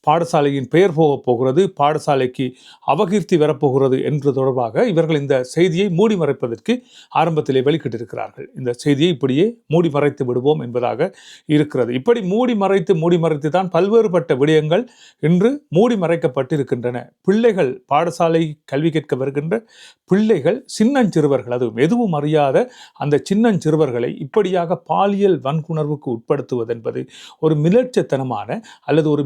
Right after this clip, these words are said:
மிருகத்தனமான செயற்பாடாகத்தான் பார்க்கப்பட போகிறது. ஒரு சமூகத்திலே ஆசிரியர் என்பவர் எப்படி போற்றி பாதுகாக்கப்பட வேண்டியவர், ஆசிரியருக்கு எவ்வளவு மரியாதை இருக்கிறது, எவ்வளவு மதிப்பு இருக்கிறது,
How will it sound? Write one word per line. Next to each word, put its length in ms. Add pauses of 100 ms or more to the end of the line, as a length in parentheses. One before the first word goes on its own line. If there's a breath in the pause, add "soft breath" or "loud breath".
மிருகத்தனமான 600
செயற்பாடாகத்தான் 880
பார்க்கப்பட 420
போகிறது. 420 (1200 loud breath)
ஒரு 200
சமூகத்திலே 640 (720)
ஆசிரியர் 540
என்பவர் 420
எப்படி 360 (140)
போற்றி 320 (140)
பாதுகாக்கப்பட 640
வேண்டியவர், 500 (680)
ஆசிரியருக்கு 640
எவ்வளவு 240 (100)
மரியாதை 360
இருக்கிறது, 360
எவ்வளவு 260
மதிப்பு 380
இருக்கிறது, 380